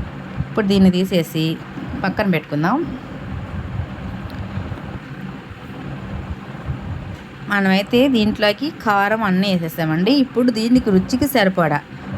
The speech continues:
ఉప్పు వేసుకుంటే సరిపోద్ది. ఫస్టే మనం పసుపు, పచ్చిమిర్చి అన్నీ వేసేస్తాం కాబట్టి ఈ రుచికి సరిపడా ఉప్పు వేసేసి ఈ ముద్దకంతో ఇట్లా బాగా రుబ్బేసామంటే మెత్తగా అయిపోతుందన్నమాట.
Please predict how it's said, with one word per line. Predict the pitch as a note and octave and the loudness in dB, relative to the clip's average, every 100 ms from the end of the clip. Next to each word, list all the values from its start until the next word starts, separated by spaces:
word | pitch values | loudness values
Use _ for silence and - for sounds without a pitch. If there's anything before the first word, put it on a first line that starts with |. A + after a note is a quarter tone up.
| - | -4
ఉప్పు | F3+ - | -4 0
వేసుకుంటే | G3 F#3+ - - B3 | 0 0 -4 -2 0
సరిపోద్ది. | F#3+ F3+ D#3 D#3+ D#3 | 2 2 0 -2 0
ఫస్టే | E3 - A#3 A3 | 0 0 0 4
మనం | F#3+ G3 | 4 4
పసుపు, | F#3 E3 - F3 E3+ E3+ | 2 0 -2 -2 0 0
పచ్చిమిర్చి | E3+ - E3+ D#3+ F#3 | -2 0 -2 2 2
అన్నీ | E3+ E3+ | 4 4
వేసేస్తాం | F3 - E3 D#3+ | 4 4 4 4
కాబట్టి | D3+ D3 D3 D3+ F3 - - - - - A3+ | 4 0 2 0 0 -6 -8 -8 -10 -2 2
ఈ | A3+ | 2
రుచికి | A3+ B3+ B3+ | 2 2 4
సరిపడా | A#3 G3 G3 F3 | 4 4 4 2
ఉప్పు | - | 4
వేసేసి | F#3 E3 D3+ - D3 - - - - B3+ | 2 2 0 2 2 2 -4 -10 0 4
ఈ | A3+ | 4
ముద్దకంతో | G3+ A3+ B3 A3+ F#3+ G3 E4 - - | 4 2 2 4 4 4 2 -2 -2
ఇట్లా | F#3 F#3 F#3+ F3 | 0 2 2 2
బాగా | E3 E3+ E3+ A3 G3 | 2 2 2 2 2
రుబ్బేసామంటే | D#3 E3+ F3 D3+ D3 F3 C#4+ G4+ - F#3 | 2 0 0 -2 -2 -2 -2 -4 -6 -4
మెత్తగా | E3+ - - G#3+ G#3+ | -4 -4 -2 2 4
అయిపోతుందన్నమాట. | E3+ D#3+ D#3 D3+ D3+ D3 C#3+ | 2 0 0 0 2 2 0